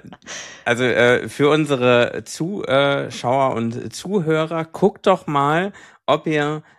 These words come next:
irgendwo im Internet etwas findet, wo es noch weniger als einundneunzig Cent ist, und stellt's mal gerne in die Kommentare mit rein.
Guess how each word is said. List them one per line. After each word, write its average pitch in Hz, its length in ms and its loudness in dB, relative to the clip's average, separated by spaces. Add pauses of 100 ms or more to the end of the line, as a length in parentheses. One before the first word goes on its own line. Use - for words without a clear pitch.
(140)
irgendwo 185 400 -2
im 120 100 -4
Internet 147 420 -6
etwas 120 300 -10
findet, 123 380 -6
wo 113 80 -4
es - 160 -10
noch 143 340 0
weniger 143 400 0
als 110 240 -6
einundneunzig 120 600 -2
Cent 147 240 -4
ist, 143 120 -8
und 113 200 -4
stellt's - 340 -4
mal 123 120 -4
gerne 131 260 -4
in 127 80 -6
die 117 80 -8
Kommentare 120 560 -6
mit 92 240 -12
rein. 143 320 -4